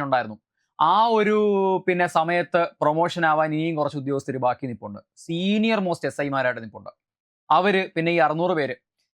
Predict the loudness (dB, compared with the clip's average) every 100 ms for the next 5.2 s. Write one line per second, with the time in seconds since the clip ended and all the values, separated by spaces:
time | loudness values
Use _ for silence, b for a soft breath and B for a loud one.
0 | -4 0 2 4 2 2 4 4 0 -4
1 | 0 2 2 2 2 0 -2 -2 0 0
2 | 0 0 -2 -2 0 0 0 -2 -2 0
3 | 0 0 0 0 0 -2 -2 0 2 0
4 | -2 -4 -6 -8 -4 -4 0 0 0 -2
5 | -2